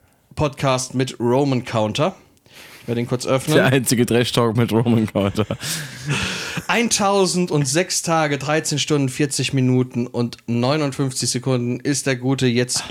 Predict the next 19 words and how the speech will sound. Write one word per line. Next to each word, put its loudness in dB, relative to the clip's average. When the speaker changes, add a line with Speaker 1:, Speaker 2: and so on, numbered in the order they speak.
Speaker 1:
Championess, 0
oder 2
Champion. -2
Speaker 2:
Ch-, 4
ch-, 0
ch-, 0
Speaker 1:
<laughs> -
Äh, 0
Champion. -2
Und 2
er 2
braucht -2
nur 4
noch 0
achtzehn -2
Tage, 0
bis -2
er 0
den -2